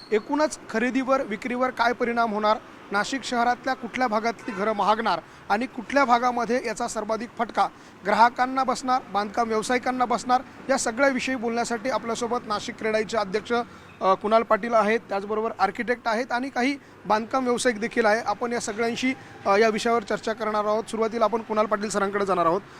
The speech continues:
अ, सर, रेडी रेकनरचे जे दर वाढलेले आहे, नाशिकमधला रेडी रेकनरचा दर नेमका किती प्रमाणामध्ये वाढलेला आहे, सरासरीचा आकडा किती, अ, समोर येत आहे आणि याचा सामान्य ग्राहकांवर,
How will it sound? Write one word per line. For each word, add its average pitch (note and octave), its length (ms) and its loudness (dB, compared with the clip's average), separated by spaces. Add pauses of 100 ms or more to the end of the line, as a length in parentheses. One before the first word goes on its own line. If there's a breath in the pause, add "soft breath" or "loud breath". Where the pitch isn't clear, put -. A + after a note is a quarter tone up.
(200 loud breath)
अ, G3 160 -2
सर, C#4 240 0
रेडी G#3+ 280 2
रेकनरचे B3 440 -4
जे A#3 140 0
दर G#3+ 140 0
वाढलेले F#3+ 360 2
आहे, F3 220 0
नाशिकमधला A#3 680 -4
रेडी A#3 200 -4
रेकनरचा A3+ 400 -4
दर A3 200 0
नेमका A3 340 0 (380 loud breath)
किती A#3 180 -4
प्रमाणामध्ये G#3+ 540 0
वाढलेला F#3 380 2
आहे, F3 200 -2
सरासरीचा B3+ 680 0
आकडा A#3+ 260 0
किती, G3 400 -10
अ, G3+ 200 -4 (280 loud breath)
समोर G#3 280 -2
येत F#3 160 -2
आहे G3 180 -4
आणि G#3+ 220 -6
याचा B3 240 -4
सामान्य A#3+ 440 -4
ग्राहकांवर, G#3+ 640 0